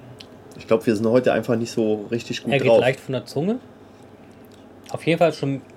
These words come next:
Speaker 2: ist mehr Geschmack drin. Es ist nicht nur Schärfe, aber
Speaker 1: Nee, er hat, er hat einen Eigengeschmack, definitiv. Ich kann dir nicht sagen, was für einen
Speaker 2: Mhm.
Speaker 1: Geschmack,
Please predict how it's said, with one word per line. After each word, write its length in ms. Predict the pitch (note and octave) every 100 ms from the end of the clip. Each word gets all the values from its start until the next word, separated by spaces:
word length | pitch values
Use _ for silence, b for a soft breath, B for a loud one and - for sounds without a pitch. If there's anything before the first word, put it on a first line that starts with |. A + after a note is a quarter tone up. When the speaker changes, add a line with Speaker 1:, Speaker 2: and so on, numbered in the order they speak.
| - - -
Speaker 2:
ist 180 | C#3 D3
mehr 160 | F#3
Geschmack 380 | C#3+ - A2 -
drin. 180 | A#2 A#2
Es 80 | B2
ist 60 |
nicht 240 | C3+ D3+ D#3
nur 240 | F3+ A3+
Schärfe, 400 | A3+ A#2 A2 -
aber 240 | A2+ A#2 B2
Speaker 1:
Nee, 160 | D#3+
er 160 | A2+ A#2+
hat, 100 | -
er 60 | B2
hat 80 |
einen 80 | D3+
Eigengeschmack, 640 | C3 C#3 G#2+ - G2 F2+ -
definitiv. 320 | A#2 B2+ B2+
Ich 100 | -
kann 140 | D3+
dir 80 | E3
nicht 140 | D3
sagen, 220 | B2 A#2+ A#2+
was 120 | -
für 80 | G#2
einen 80 |
Speaker 2:
Mhm. 40 | D#2+
Speaker 1:
Geschmack, 340 | - G#2 -